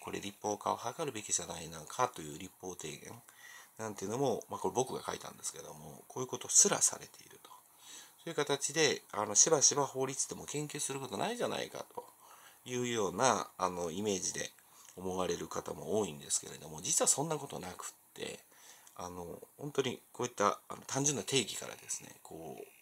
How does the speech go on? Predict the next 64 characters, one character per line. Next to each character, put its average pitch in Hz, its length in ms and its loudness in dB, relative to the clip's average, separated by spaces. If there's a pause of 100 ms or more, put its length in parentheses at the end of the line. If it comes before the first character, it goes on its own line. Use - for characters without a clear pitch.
(120)
分 104 80 -4
析 - 300 2
し - 100 4
て 95 60 -2
い 90 40 -4
っ - 40 -8
て - 100 -10
入 82 160 -4
っ 80 40 -12
て - 340 -12
調 92 240 4
べ 87 80 0
て - 100 -8
い 78 80 -8
く - 100 -20
と - 120 -16
で - 120 -16
す - 160 -10
ね、 - 60 -20 (800)
え 110 80 -4
ー - 20 -4
と、 107 80 -8
意 113 80 -4
外 143 240 4
な、 98 320 2 (100)
あ 87 140 -4
の、 82 80 -10 (2000)
も 110 180 4
の 98 80 6
が 87 80 0
見 98 160 4
え 98 60 4
て - 140 -6
く 85 120 -8
る 69 80 -12
ん 69 100 -16
だ 78 140 -14
と。 - 80 -18 (160)
そ - 220 0
う 185 40 0
い 175 120 0
う 165 40 -2
例 147 200 6
を 90 80 -4
一 - 180 -4
つ - 140 -4
挙 101 180 0
げ 104 100 2
る 98 100 -2
た 92 140 -2
め 92 120 -6
に、 151 240 -2
こ - 120 -12
こ - 120 -8
で 92 80 -8
は 135 160 2
少 - 160 2
し - 80 4
コ - 120 -2
ラ 85 120 0
ム 76 80 -12
と - 100 -10
し - 140 2
て - 80 -12